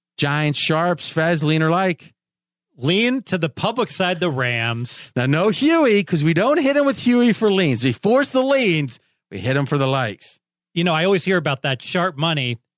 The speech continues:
Speaker 2: I sometimes I think it's just money. The, um, they bet the Giants against Seattle. How'd that work out with the Giants at home? I go back to, I've seen this movie all year long. It started week one.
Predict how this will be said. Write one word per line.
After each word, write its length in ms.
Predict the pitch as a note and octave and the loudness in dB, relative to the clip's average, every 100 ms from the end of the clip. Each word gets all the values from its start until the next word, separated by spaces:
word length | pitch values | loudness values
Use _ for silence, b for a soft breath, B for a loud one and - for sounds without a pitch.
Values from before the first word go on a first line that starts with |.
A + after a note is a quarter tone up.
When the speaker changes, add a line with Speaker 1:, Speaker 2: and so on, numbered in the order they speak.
| - | -8
Speaker 2:
I 100 | G#3 | -6
sometimes 400 | - D4 D4+ D#4+ | -4 -4 -2 0
I 60 | A#3+ | -2
think 180 | B3+ | -2
it's 120 | G3+ - | -4 -2
just 260 | F3 - | -4 -4
money. 520 | C3 B2+ B2+ B2+ B2 - b b _ | -4 -2 -2 -2 -4 -8 b b _
The, 280 | G#3+ F#3 E3+ | 0 2 2
um, 300 | D3+ C#3 D#3+ | 0 -4 -4
they 100 | G3+ | -4
bet 280 | F#3+ A#3+ A#3 | -2 -4 -2
the 80 | G#3+ | -6
Giants 460 | - F#3+ F#3 F3 | -2 -2 -2 -4
against 280 | F3 D#3+ D3 | -6 -6 -6
Seattle. 300 | - C3+ B2 | -6 -2 -2
How'd 260 | C3 D#4 C#4+ | 0 -2 -2
that 240 | A#3 G3 | -2 -2
work 260 | D3+ C#3 - | -2 -2 -4
out 220 | B2+ B2+ | -6 -6
with 160 | B2 - | -8 -10
the 80 | |
Giants 420 | A#2+ C#3+ C3+ C3+ D3 | -6 -4 -4 -4 -2
at 60 | |
home? 280 | C#3 C3+ B2+ b b b | 0 0 -2 b b b
I 80 | G3 | -2
go 180 | A3 G3+ | 0 0
back 320 | F#3 F#3 F3 | 0 -2 -4
to, 160 | F3+ | -4
I've 120 | C#3+ B2 | -4 -4
seen 200 | G#3 G3 | -4 -4
this 180 | E3 | -4
movie 500 | D#3+ D#3+ E3+ F3 E3+ b _ | -2 0 2 0 -2 b _
all 500 | B2+ C#3 D3+ E3+ F3 _ | -2 0 2 0 -2 _
year 560 | B2+ C3 D3+ D#3 D#3+ - | -16 -4 0 0 0 -4
long. 300 | C#3 C3 A#2+ | -2 -2 -2
It 60 | A2 | -4
started 260 | D3+ C#3+ | -2 -2
week 220 | C#3 D#3 | -2 -2
one. 260 | D3 B2 | -2 -4